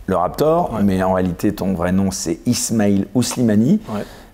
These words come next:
Speaker 1: Alors ça, ça peut peut-être un peu surprendre parce que je parlais à quelques personnes, tu vois, avant de faire, euh, cette émission. Euh,
Speaker 2: Ouais.
Speaker 1: donc,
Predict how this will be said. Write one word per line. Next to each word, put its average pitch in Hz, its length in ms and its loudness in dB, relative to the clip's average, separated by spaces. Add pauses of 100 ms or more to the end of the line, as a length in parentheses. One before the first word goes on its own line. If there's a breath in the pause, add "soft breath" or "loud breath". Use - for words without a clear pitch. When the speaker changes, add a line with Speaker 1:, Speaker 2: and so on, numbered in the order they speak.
(360)
Speaker 1:
Alors 131 200 0
ça, - 120 -4
ça - 120 -2
peut 127 120 -2
peut-être - 240 -2
un 139 60 0
peu 123 120 -4
surprendre 147 480 0
parce 123 220 -4
que 117 160 2
je 110 100 -6
parlais 104 300 0
à - 20 2
quelques 101 300 -4
personnes, - 360 -4
tu - 140 -10
vois, 107 160 0
avant 98 180 -2
de 98 240 -4 (420 loud breath)
faire, 95 280 -2
euh, 92 220 2
cette 95 260 -6
émission. 127 560 2
Euh, - 60 -4
Speaker 2:
Ouais. 143 60 -4
Speaker 1:
donc, - 160 -8